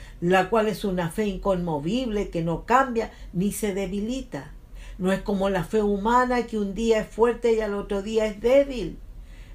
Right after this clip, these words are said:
Por esto mismo, fijémonos muy atentamente cuando dice que es la certeza, la confianza, la seguridad de lo que se espera en un Dios santo, perfecto y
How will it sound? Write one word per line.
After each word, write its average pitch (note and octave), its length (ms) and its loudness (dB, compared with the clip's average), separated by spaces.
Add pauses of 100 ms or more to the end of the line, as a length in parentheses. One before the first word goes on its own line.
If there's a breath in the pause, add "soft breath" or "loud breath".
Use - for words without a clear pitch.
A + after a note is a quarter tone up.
(100)
Por C#3+ 160 -4
esto G#3+ 300 0
mismo, C4+ 400 4
fijémonos A#3 640 2
muy B3+ 260 4
atentamente A3 1120 2 (280 loud breath)
cuando G#3+ 320 2
dice A#3+ 340 0
que A#3 140 2
es A3 80 -2
la G#3+ 180 -4
certeza, - 800 -6 (420 soft breath)
la A#3 260 2
confianza, A3 800 -2
la G#3+ 160 0
seguridad G#3+ 800 2 (260 loud breath)
de B3 240 6
lo A#3+ 240 6
que A3+ 160 2
se - 140 0
espera C4 460 4
en A#3+ 100 2
un A3+ 160 0
Dios A#3 260 2
santo, B3+ 540 4
perfecto A3+ 600 -2
y A#3+ 80 -6